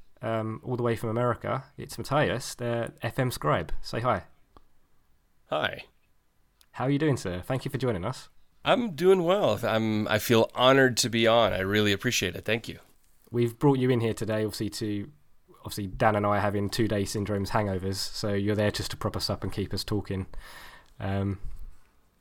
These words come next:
Speaker 1: so it should be fun. <laughs>
Speaker 2: Yeah, I did, too bad I was at a brew pr-, brew pub until late last night myself, so
Speaker 1: Oh, God,
Speaker 2: this
Speaker 1: you're
Speaker 2: is,
Speaker 1: like us
Speaker 2: this,
Speaker 1: then.
Speaker 2: this is gonna be great, great quality.
Speaker 1: <laughs> Um,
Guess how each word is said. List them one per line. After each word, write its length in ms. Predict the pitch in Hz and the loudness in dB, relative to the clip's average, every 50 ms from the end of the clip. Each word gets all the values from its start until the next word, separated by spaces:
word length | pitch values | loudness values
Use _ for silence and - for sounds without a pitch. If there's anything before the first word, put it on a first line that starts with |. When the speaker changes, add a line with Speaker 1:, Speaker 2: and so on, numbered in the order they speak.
| _ - - | _ -20 -12
Speaker 1:
so 100 | - - | -10 -8
it 40 | - | -6
should 120 | - 98 | -4 -4
be 40 | 101 | -4
fun. 300 | - - 104 98 92 90 - - - - - - - - | -4 -2 -4 -4 -4 -4 -6 -8 -8 -8 -10 -12 -14 0
<laughs> 520 | - - - - - - - - - 139 - - - - - - | 6 8 8 8 8 6 2 0 -4 -8 -10 -10 -14 -16 -2 2
Speaker 2:
Yeah, 100 | 120 117 | 4 6
I 20 | |
did, 280 | 117 127 120 110 104 - | 8 8 6 6 2 6
too 140 | - - 135 | 6 8 10
bad 240 | 123 123 123 120 | 12 12 12 12
I 80 | 117 113 | 12 12
was 180 | 110 110 98 110 | 10 8 8 8
at 120 | 107 104 | 8 8
a 100 | 104 98 | 8 6
brew 380 | 92 87 - - 110 107 113 107 | 6 2 2 4 6 6 6 4
pr-, 300 | - - - 101 98 98 - - | 2 0 2 4 4 4 4 2
brew 300 | 101 107 110 120 127 123 | 0 4 6 8 8 6
pub 320 | - - 101 95 95 90 | 6 4 4 4 4 4
until 360 | 98 101 98 - 98 95 92 95 | 0 -4 -2 0 0 0 2 2
late 240 | 98 101 107 - - | 2 4 2 2 2
last 280 | 92 90 87 - - | 0 0 0 0 0
night 320 | 101 101 92 92 90 - 82 | 2 2 2 2 0 -2 -2
myself, 540 | 87 90 - - 107 101 95 90 87 - - | -2 0 2 4 4 4 4 2 2 0 0
so 340 | - - 101 90 90 90 85 - | 0 0 2 0 0 2 4 6
Speaker 1:
Oh, 160 | 123 120 117 | 8 8 8
God, 260 | 104 135 135 127 123 | 10 12 12 12 12
Speaker 2:
this 80 | 120 123 | 10 10
Speaker 1:
you're 80 | 123 | 12
Speaker 2:
is, 60 | 123 | 12
Speaker 1:
like 160 | 123 120 117 156 | 12 12 10 10
us 140 | 143 117 - | 8 8 8
Speaker 2:
this, 140 | 120 110 107 | 8 6 6
Speaker 1:
then. 100 | 107 - | 4 2
Speaker 2:
this 120 | - 151 143 | 2 4 4
is 60 | - | 6
gonna 120 | 165 143 135 | 6 4 4
be 120 | 120 110 | 2 0
great, 400 | 95 - 120 123 117 110 104 - - - | 2 2 4 4 4 2 0 -4 -8 -8
great 220 | - 120 120 110 - | -4 -4 -4 -4 -4
quality. 500 | - - 110 - - - 95 92 92 - - - - - - - - - 147 - - | -2 6 10 10 10 10 8 2 -6 -12 -16 -20 -20 -18 -16 -8 -6 -6 -4 0 0
Speaker 1:
<laughs> 20 | 147 - - 135 - - 123 - - - - - 175 180 180 175 - - - - - 143 123 - | 2 2 4 2 2 0 -2 -4 -6 -8 -6 -6 -6 -6 -6 -6 -8 -10 -10 -10 -10 -10 -8 -2
Um, 520 | 156 143 151 151 151 147 147 147 147 - | 2 4 4 6 6 6 4 2 0 -4